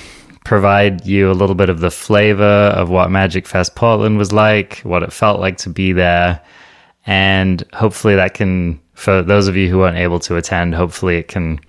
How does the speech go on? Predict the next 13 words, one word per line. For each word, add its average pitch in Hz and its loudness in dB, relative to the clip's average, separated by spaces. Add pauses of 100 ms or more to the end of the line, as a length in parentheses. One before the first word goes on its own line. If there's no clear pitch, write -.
(560)
help - -2
you 82 -2
to 78 -4 (180)
get 87 -2
a 90 -4
little 92 -2
bit 87 0
of 82 -6
that 80 -4
cool 90 0
Magic 87 -4
Fest 82 -6
feeling. 76 -6